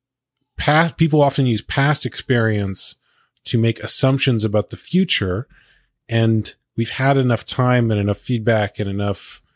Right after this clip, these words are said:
access to information that people are starting to see that trust in dominant institutions, including the media,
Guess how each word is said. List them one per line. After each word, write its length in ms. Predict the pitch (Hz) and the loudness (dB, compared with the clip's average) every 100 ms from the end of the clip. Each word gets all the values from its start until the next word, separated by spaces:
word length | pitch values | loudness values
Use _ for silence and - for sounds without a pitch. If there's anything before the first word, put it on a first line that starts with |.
| _ _ _ _ - | _ _ _ _ -2
access 420 | 120 127 135 117 | -2 0 0 0
to 100 | - | -2
information 540 | 117 - 123 131 - 110 | -4 0 2 2 0 -2
that 160 | 104 | -2
people 240 | - 117 117 | -2 0 0
are 100 | 107 | 0
starting 360 | - 107 107 | 0 0 0
to 60 | 104 | -4
see 280 | - 107 101 | -4 -2 -2
that 240 | 98 95 _ _ _ _ | -2 -6 _ _ _ _
trust 400 | - 131 117 - | -2 0 0 -2
in 260 | - 110 101 | -4 -4 -2
dominant 500 | 143 151 156 131 110 | 2 4 4 2 0
institutions, 720 | 107 - - - 110 - 104 | -2 -4 -6 -2 0 0 -2
including 440 | 104 - 123 113 104 | -2 2 2 4 2
the 60 | |
media, 480 | 101 104 101 95 | 0 2 2 0